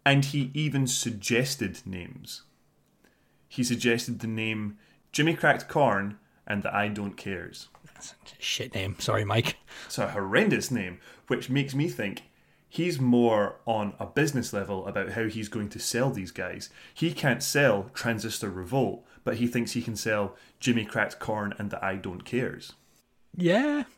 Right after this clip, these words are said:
Speaker 2: Mm, uh,
Speaker 1: Maybe,
Speaker 2: yeah, it's a,
Speaker 1: maybe?
Speaker 2: it's a ropey one.
Speaker 1: So ultimately, the, um, it was a member who left shortly after this, but Tony Tintari, that came up with the name Rise Against, and everyone approved it.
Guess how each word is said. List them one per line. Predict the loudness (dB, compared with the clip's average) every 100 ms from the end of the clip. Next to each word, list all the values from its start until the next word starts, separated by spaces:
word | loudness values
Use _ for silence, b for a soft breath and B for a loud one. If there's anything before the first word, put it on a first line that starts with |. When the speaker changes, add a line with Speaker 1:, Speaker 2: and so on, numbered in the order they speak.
| -2
Speaker 2:
Mm, | 0 0 2 0 -2 -2
uh, | 0 4
Speaker 1:
Maybe, | 4 2 -2
Speaker 2:
yeah, | 2 4
it's | 6
a, | 4
Speaker 1:
maybe? | 2
Speaker 2:
it's | 0 -6 0
a |
ropey | 4 4 4
one. | 0 0 -4 b b b b b b b b _
Speaker 1:
So | -2 4 6 8 6 2 -10 2
ultimately, | 2 4 2 2 0 -2 -6 -12
the, | -14 -8 -4 0 0
um, | 0 -4 -8 -12 -16 _
it | -4
was | -2 -6 -8 -8
a | -4
member | -4 -2 -4
who | -2
left | -4 -4
shortly | -4 -4 -2
after | -4 -4
this, | -8 -10
but | -8 -8 -8 _
Tony | -10 -6 -4 -4 -8 b b b b b b _
Tintari, | -8 -8 -4 0 2 0 -2 -12 _ _ _ _ _
that | -6 -4 -6 -12
came | -8 -8
up |
with | -6
the |
name | -6 0
Rise | 0 2
Against, | 0 0 -4 -14 _ _ _ _ _ _
and | -6 -4 -6 -4
everyone | -4 -2 -4 -4 -6 -8 -10
approved | -8 -8 -8
it. | -14